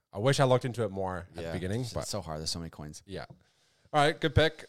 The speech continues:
Speaker 1: Uh, the next one I'm gonna go with, because I've already gone with two, like, larger caps between Bitensor Tau and Akash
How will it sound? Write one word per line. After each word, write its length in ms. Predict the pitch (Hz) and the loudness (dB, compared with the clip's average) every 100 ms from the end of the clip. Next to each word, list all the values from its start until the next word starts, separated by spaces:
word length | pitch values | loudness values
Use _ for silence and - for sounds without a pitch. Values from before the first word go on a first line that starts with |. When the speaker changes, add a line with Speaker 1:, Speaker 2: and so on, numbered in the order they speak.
| - | -4
Speaker 1:
Uh, 240 | 151 151 | 2 2
the 100 | 143 | 2
next 200 | 151 170 | 2 2
one 100 | 185 | 4
I'm 60 | 170 | 4
gonna 100 | 156 | 4
go 160 | 143 139 | 6 6
with, 240 | 143 139 | 6 2
because 360 | 139 - 147 147 | -4 2 4 6
I've 140 | 143 | 4
already 220 | 131 131 127 | 4 2 2
gone 220 | 123 117 | 2 2
with 140 | - | -2
two, 640 | - 131 127 123 123 120 - | -2 0 2 2 0 -4 -6
like, 160 | 107 101 | -6 -4
larger 320 | 95 107 123 | -2 -2 -2
caps 560 | 131 127 127 - - - | 0 2 0 -4 -14 -16
between 320 | - - 107 95 | -20 -6 -6 -4
Bitensor 400 | 104 113 107 98 | -4 -4 -4 -6
Tau 560 | 101 95 95 95 98 - | -2 0 0 0 -2 -4
and 140 | 98 | -8
Akash 560 | 98 98 107 147 - | -4 -2 0 -2 -6